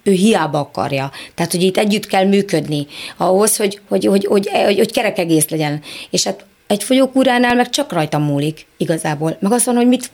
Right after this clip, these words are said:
milyen kaját fogok enni, meg hogy hogy járok edzeni.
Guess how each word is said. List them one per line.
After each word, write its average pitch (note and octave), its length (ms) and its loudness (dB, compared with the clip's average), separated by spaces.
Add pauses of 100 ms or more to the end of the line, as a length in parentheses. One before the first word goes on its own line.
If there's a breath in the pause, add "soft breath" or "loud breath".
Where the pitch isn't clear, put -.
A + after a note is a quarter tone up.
(160)
milyen C4 260 0
kaját D3+ 300 -2
fogok D3 280 -6
enni, D3 320 -6
meg G#3 180 2
hogy A3 160 0
hogy A#3 180 2
járok G#3+ 300 0
edzeni. D3+ 400 -2